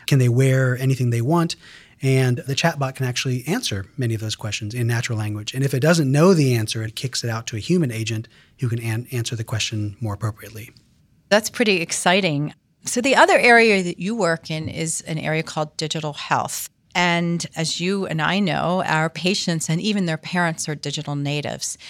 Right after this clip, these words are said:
Speaker 2: And so this is really important for us to interact with them digitally. So can you give me a few examples of, of what this actually means? What are you working on in digital health?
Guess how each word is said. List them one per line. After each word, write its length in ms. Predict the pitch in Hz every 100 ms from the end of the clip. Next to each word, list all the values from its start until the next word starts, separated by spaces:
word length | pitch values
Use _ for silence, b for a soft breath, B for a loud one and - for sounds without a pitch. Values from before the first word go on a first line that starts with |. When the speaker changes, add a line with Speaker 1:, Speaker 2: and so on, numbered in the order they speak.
| B B
Speaker 2:
And 100 | 170
so 80 | 170
this 220 | 185 277
is 140 | 240 165
really 280 | 175 190 185
important 520 | 165 - 196 185 -
for 160 | 156
us 180 | 147 147 -
to 140 | 156
interact 520 | - 175 170 156 156 165
with 140 | 147
them 280 | 156 151 151
digitally. 500 | 165 170 147 143 151
So 160 | - 185
can 240 | - 220
you 80 | 302
give 180 | 330 233
me 140 | 185
a 60 | 165
few 240 | - 185
examples 640 | 175 - 151 160 180 175
of, 200 | 147 147 -
of 180 | 151 -
what 140 | 180
this 160 | 175 -
actually 360 | 147 - 156
means? 360 | 147 165 180 180
What 120 | 233
are 40 | 220
you 100 | 156
working 360 | 160 - 160
on 140 | 143 135
in 100 | 139
digital 380 | 135 - 131
health? 420 | 127 - - -